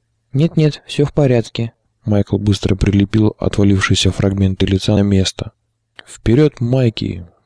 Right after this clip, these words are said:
Шатун размахнулся, кинул ещё одно лимонное манпансье. «Спустимся к реке, там полегче станет». У реки плотным роем вились комары, здоровые и кровожадные, но ловушек, как обещал Шатун,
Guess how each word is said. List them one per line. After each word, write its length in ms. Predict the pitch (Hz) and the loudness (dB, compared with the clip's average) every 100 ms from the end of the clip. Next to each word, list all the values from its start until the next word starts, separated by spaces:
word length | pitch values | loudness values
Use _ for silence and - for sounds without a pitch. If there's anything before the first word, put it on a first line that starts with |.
| - | -12
Шатун 460 | - - 98 113 104 | -6 -4 0 2 2
размахнулся, 680 | 95 101 95 - 113 - 110 | 2 0 0 0 0 0 -4
кинул 280 | - 104 | 0 0
ещё 240 | 98 - 98 | 2 0 0
одно 180 | 98 98 | 0 0
лимонное 480 | 95 98 98 95 | 2 2 2 2
манпансье. 680 | 95 95 95 95 - 98 92 - _ _ _ | 0 0 0 -2 -2 -4 -4 -8 _ _ _
«Спустимся 680 | - - 127 113 113 107 107 | -14 -2 -2 0 0 0 0
к 60 | |
реке, 300 | 110 - 113 - _ _ | -2 0 -2 -4 _ _
там 240 | - 104 98 | -2 -2 -2
полегче 640 | - 101 101 101 - 98 | 0 2 2 2 0 -4
станет». 460 | - 95 92 - - _ _ _ _ _ _ - | -2 -4 -4 -8 -18 _ _ _ _ _ _ -4
У 100 | 104 | -2
реки 240 | 117 - | -2 -6
плотным 420 | - 165 - 120 | -2 -2 0 -2
роем 260 | 117 131 131 | 0 2 2
вились 360 | 104 110 113 - | 0 0 -2 -2
комары, 560 | 107 101 98 95 90 - | -4 0 2 0 -2 -10
здоровые 680 | 90 90 101 101 120 110 95 | -8 -2 0 2 2 2 0
и 120 | - | -4
кровожадные, 880 | - 98 98 104 101 95 90 90 87 | -4 0 2 2 2 0 -2 -10 -8
но 180 | 95 104 | 0 2
ловушек, 460 | 113 143 190 170 - | 4 4 2 0 -2
как 200 | 123 117 | -2 0
обещал 400 | 110 107 110 107 | 0 0 0 0
Шатун, 540 | - 110 - 156 | 0 -2 0 -2